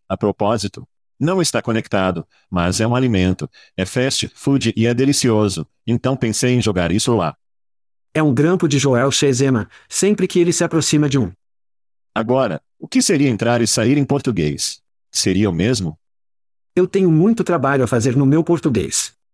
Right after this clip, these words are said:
Speaker 2: Embora, se dissermos e estamos dizendo isso, ele realmente estará na versão em língua estrangeira portuguesa chá de queijo,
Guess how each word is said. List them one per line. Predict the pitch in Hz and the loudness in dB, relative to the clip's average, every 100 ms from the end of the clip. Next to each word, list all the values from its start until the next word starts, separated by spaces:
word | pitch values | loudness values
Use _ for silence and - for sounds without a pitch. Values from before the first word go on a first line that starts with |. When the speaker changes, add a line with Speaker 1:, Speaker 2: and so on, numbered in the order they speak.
| _ | _
Speaker 2:
Embora, | 131 123 127 120 101 - - | 0 2 2 0 -4 -12 -4
se | 190 | -2
dissermos | 165 - 196 185 160 | 0 0 2 2 2
e | 151 | 0
estamos | - 165 160 | 0 2 2
dizendo | 139 120 147 143 | 2 2 2 4
isso, | 151 - - _ _ | 2 2 -6 _ _
ele | 160 165 | 0 2
realmente | 160 226 139 139 131 | 2 2 2 2 0
estará | - 120 135 | -2 0 0
na | 117 | 0
versão | 120 - 160 160 | 0 0 0 2
em | 135 | 4
língua | 160 151 139 | 2 2 0
estrangeira | 143 131 110 135 131 | 0 0 2 2 2
portuguesa | 160 143 131 147 143 | -2 0 0 2 0
chá | - 165 165 | -2 -2 0
de | 165 | -2
queijo, | - 160 147 | 2 2 2